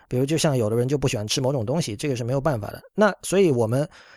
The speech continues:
我们为了进行有建设性的讨论，我们就以此为基础，我们承认刘海是很丑的，我们以此为基础出发。那所有人，你要问他，他都会知道，哦，设计是 trade off，就是说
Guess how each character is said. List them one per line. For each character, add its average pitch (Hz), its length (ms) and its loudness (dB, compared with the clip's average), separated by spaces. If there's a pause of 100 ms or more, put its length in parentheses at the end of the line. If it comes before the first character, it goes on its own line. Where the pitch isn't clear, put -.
(200)
我 135 80 0
们 165 80 4
为 240 100 6
了 180 100 6
进 170 160 0
行 156 120 2
有 113 100 0
建 190 180 0
设 147 120 2
性 143 100 0
的 127 80 0
讨 110 140 -4
论， 107 100 -2
我 110 60 -2
们 117 100 -4
就 160 100 -2
以 131 160 -4
此 - 240 -4
为 101 140 -4
基 143 220 -6
础， 104 220 -10
我 113 80 -2
们 139 120 -2
承 131 300 -2
认 156 120 2
刘 120 140 0
海 120 160 -2
是 110 100 -2
很 110 140 -2
丑 - 240 -8
的， 113 100 -12
我 117 60 -4
们 135 140 -2
以 135 160 -2
此 - 180 -2
为 117 100 0
基 131 140 -6
础 - 140 -10
出 113 180 -8
发。 110 160 -4 (840)
那 214 200 4 (680)
所 151 400 2
有 175 140 4
人， 92 360 -10
你 123 100 -4
要 113 80 -4
问 156 240 0
他， 110 100 -2
他 127 100 -2
都 180 100 0
会 151 120 2
知 123 120 -2
道， 117 180 -2 (100)
哦， 110 180 -6
设 175 200 2
计 123 140 -2
是 117 100 -4
trade 127 280 2
off， 110 220 -4 (800)
就 139 100 -4
是 123 40 -2
说 147 240 2